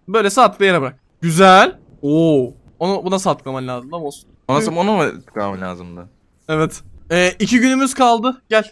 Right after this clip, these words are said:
Speaker 1: daha yirmi dört artifact var içeride. İyi ama, Hüseyin bak, gel, gel, gel, gel, gel, sen bir yer göstereyim, gel.
Speaker 2: Heh.
Speaker 1: Bak, burada gizli yer var.
Speaker 2: Ne lan?
Speaker 1: Dikkatli ol. Ee, ben burada bir yerde beni örümcek öldürdü çünkü.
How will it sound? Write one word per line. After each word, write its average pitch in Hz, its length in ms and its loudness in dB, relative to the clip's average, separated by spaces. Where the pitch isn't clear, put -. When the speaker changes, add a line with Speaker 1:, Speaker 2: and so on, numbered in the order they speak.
Speaker 1:
daha 196 120 2
yirmi 202 200 -2
dört 208 120 4
artifact 196 420 0
var 175 80 -2
içeride. 143 380 -4
İyi 254 120 0
ama, 302 100 0
Hüseyin 277 160 0
bak, 285 100 0
gel, 277 120 0
gel, 294 100 -2
gel, 294 160 -4
gel, 269 100 -12
gel, 269 100 -8
sen 254 160 -8
bir 240 60 -6
yer 247 60 -2
göstereyim, 202 280 -8
gel. 110 80 -12
Speaker 2:
Heh. 113 40 -16
Speaker 1:
Bak, 165 160 -6
burada 190 160 0
gizli 180 280 -2
yer 202 180 6
var. 160 220 -2
Speaker 2:
Ne 123 60 -12
lan? 98 280 -14
Speaker 1:
Dikkatli 185 540 0
ol. 240 160 2
Ee, 160 340 0
ben 175 200 2
burada 190 240 -2
bir 208 40 -2
yerde 202 240 2
beni 208 100 -2
örümcek 180 360 -4
öldürdü 139 340 -6
çünkü. 131 320 -16